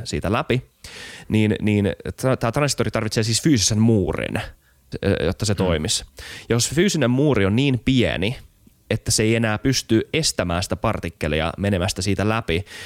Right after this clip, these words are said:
Speaker 1: niin sulla on fysikaalinen, fyysinen este sille, että tää tietokone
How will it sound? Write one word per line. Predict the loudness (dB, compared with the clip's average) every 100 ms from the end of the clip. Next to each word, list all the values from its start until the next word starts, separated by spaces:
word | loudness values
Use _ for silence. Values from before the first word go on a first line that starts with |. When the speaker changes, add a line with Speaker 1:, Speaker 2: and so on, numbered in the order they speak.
| -16 -10
Speaker 1:
niin | 0 0 0 -2
sulla | 0 2
on | 2 0 -6 _
fysikaalinen, | -10 -2 0 2 0 0 0 0
fyysinen | 2 2 2 0 0 -4 -4
este | -2 -2 -2
sille, | -2 0 0 0 -2 -4
että | -6 -4
tää | -2 0
tietokone | 0 -2 -2 -2 -2